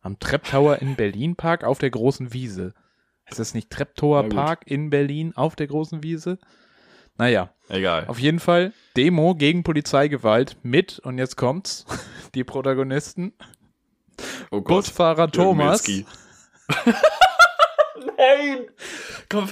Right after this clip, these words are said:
Speaker 2: kommt das jetzt zu so einer Schlagergeschichte?
Speaker 1: Busfahrer Thomas, Arne
Speaker 2: Ja.
Speaker 1: Schmidt mit Ersatzpiano. <laughs> Warum mit Ersatzpiano? Und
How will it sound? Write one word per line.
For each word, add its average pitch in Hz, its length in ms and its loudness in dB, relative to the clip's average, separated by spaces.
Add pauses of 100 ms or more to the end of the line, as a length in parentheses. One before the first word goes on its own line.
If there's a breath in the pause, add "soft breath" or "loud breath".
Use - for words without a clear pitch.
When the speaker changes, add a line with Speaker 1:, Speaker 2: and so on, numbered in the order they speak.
Speaker 2:
kommt 190 180 0
das 214 80 0
jetzt 254 220 0
zu 170 100 -6
so 165 80 0
einer 156 160 0
Schlagergeschichte? 147 1040 0 (160)
Speaker 1:
Busfahrer 170 580 2
Thomas, 180 640 -2 (200)
Arne 170 260 2
Speaker 2:
Ja. 190 40 0
Speaker 1:
Schmidt 156 520 -2 (320)
mit 160 200 -2
Ersatzpiano. 151 1040 0 (520)
<laughs> - 1700 -12
Warum 196 280 -2
mit 202 160 -14
Ersatzpiano? 156 840 -4 (1000 loud breath)
Und 202 260 2